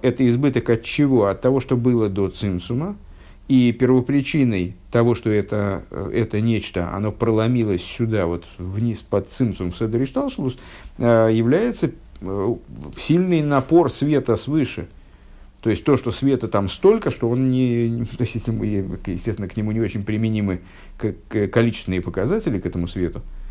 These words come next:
э, в его сущности, на самом деле, к нему и качественно это не очень применимы. Э, тем не менее, у не-, есть у него такое, значит, в-, можно его описать, как,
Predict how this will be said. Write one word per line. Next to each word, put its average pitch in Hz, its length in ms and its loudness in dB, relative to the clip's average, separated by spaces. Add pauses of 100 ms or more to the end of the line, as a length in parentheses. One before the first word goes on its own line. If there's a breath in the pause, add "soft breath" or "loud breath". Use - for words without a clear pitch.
(560 soft breath)
э, 78 480 -6
в 98 80 -8
его 95 220 -2
сущности, 107 400 -6
на 92 100 -4
самом 92 240 -4
деле, 92 160 0
к - 60 -8
нему 95 160 -4
и 92 80 -2
качественно 139 400 -4
это 87 180 -6
не 104 80 -2
очень 85 300 -4
применимы. 92 480 -2 (540 soft breath)
Э, 80 460 -6 (240)
тем 131 180 4
не 185 80 2
менее, 104 440 2 (100)
у 101 80 -4
не-, 104 120 0
есть 120 380 0
у 117 40 0
него 110 300 2
такое, 101 460 0
значит, 80 300 -8 (140)
в-, 90 320 -8
можно 104 400 0
его 104 180 2
описать, 120 580 -2
как, - 260 -2